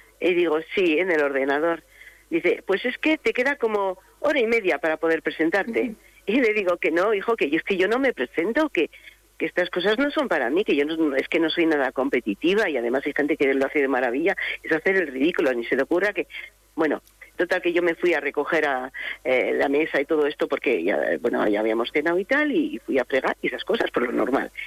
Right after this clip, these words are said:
Speaker 1: Y mi hijo lo mandó.
Speaker 2: Mm.
Speaker 1: Y me dijo que lo había mandado, pero no me le creí porque no me había preguntado nada. Pero bueno, también es verdad que él mis datos personales ya lo sabe.
Speaker 2: Claro.
Speaker 1: Bueno, <laughs> así que, pues, pues, pues lo mandó,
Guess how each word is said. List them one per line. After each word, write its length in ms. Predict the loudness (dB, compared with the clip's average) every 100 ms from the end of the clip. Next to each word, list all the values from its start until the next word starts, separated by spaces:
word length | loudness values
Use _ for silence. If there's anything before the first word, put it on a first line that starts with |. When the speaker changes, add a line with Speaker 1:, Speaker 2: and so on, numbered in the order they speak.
| -14 -4
Speaker 1:
Y 100 | 0
mi 100 | 2
hijo 180 | 0 -2
lo 100 | -4
mandó. 300 | -4 -4 -6 -8 _ -20 -20 _ _ _ _ -20 -20 -12
Speaker 2:
Mm. 240 | -8 -4
Speaker 1:
Y 100 | -2
me 80 | 2
dijo 240 | 2 0 0
que 100 | 0
lo 80 | 0
había 180 | 0 0
mandado, 380 | 0 0 0 -4 _ _ -2
pero 220 | 0 0
no 120 | 0
me 80 | 0
le 120 | -2
creí 360 | 0 0 2 0
porque 280 | -2 -2 -2
no 80 |
me 100 | 0
había 140 | 0 0
preguntado 460 | 0 -2 0 0 0
nada. 280 | 0 -2 -6 _
Pero 160 | -2 0
bueno, 180 | 0 0
también 240 | -2 0
es 80 | 0
verdad 240 | 0 -2
que 80 | 0
él 80 | 0
mis 140 | 0
datos 240 | 0 -4 -2
personales 500 | -2 0 0 0 0
ya 120 | 0
lo 100 | 0
sabe. 300 | -2 -4 -4 _ _ _ _ _ -10
Speaker 2:
Claro. 260 | -10 -10 -10
Speaker 1:
Bueno, 300 | -2 0 0 -4 -12 -20
<laughs> 200 | _ -4
así 420 | -2 -2 -2 -2
que, 260 | 0 -2 -4 -20 -20 _ _ _ _ _ _ _
pues, 160 | -4 -2
pues, 160 | -4 -2
pues 140 | -2
lo 80 | 0
mandó, 340 | 0 0 -2